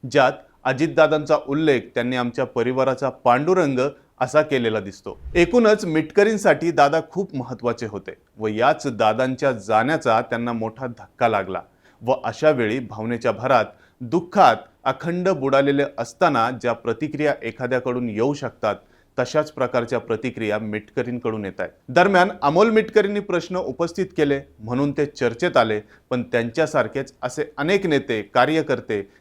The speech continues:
ज्यांना दादांनी घडवलंय, त्यांची काही वेगळी परिस्थिती नाहीये. तर या सगळ्यांच्या या दुःखातून अजितदादांनी काय कमवलं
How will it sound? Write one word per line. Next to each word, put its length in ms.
ज्यांना 260
दादांनी 480
घडवलंय, 600
त्यांची 260
काही 260
वेगळी 440
परिस्थिती 520
नाहीये. 260
तर 80
या 180
सगळ्यांच्या 600
या 200
दुःखातून 640
अजितदादांनी 680
काय 320
कमवलं 500